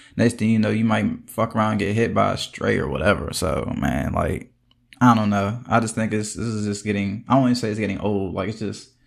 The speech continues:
it's redundant, man. It's crazy how this shit just continues to happen over and over and over. And it seems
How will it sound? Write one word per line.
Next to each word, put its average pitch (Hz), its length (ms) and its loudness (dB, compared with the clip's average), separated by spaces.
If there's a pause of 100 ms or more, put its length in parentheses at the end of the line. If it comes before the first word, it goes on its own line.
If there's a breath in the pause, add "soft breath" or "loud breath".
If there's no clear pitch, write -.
(240)
it's - 80 -8
redundant, 104 460 0
man. 98 200 -2
It's 107 80 -4
crazy 107 360 0
how 101 160 4
this 101 240 -2
shit - 200 -4
just - 160 -8
continues 101 380 0
to - 60 -2
happen 98 320 0
over 98 240 -2
and 95 140 -2
over 98 220 -4
and 95 160 -4
over. 98 260 0
And 98 140 2
it 104 100 2
seems 117 360 2